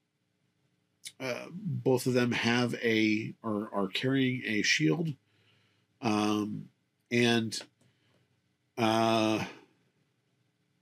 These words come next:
now all of you make a, um, in fact, Imp, you too. Uh, everybody but Glitch and Neuro make a survival awareness roll at this point.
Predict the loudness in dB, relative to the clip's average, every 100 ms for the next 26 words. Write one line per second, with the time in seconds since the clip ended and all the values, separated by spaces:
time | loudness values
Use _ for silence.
0 | _ _ _ _ _ -2 6 6 6 4
1 | 4 8 10 8 8 6 6 6 6 6
2 | 0 -8 2 4 6 6 6 4 0 -4
3 | _ _ -8 -2 0 0 -2 -6 -10 -14
4 | _ _ _ _ _ _ _ _ _ _
5 | _ 0 4 4 2 0 0 2 4 4
6 | 4 4 2 -2 _ _ _ _ _ _
7 | _ _ -4 -2 0 -2 -10 _ _ _
8 | _ _ _ 0 6 8 8 8 8 6
9 | 6 6 6 4 0 0 4 6 8 8
10 | 6 2 2 4 4 0 -4 0 2 4
11 | 4 4 4 2 2 2 0 -2 -4 -6
12 | _ -14 -8 -4 -4 -2 -6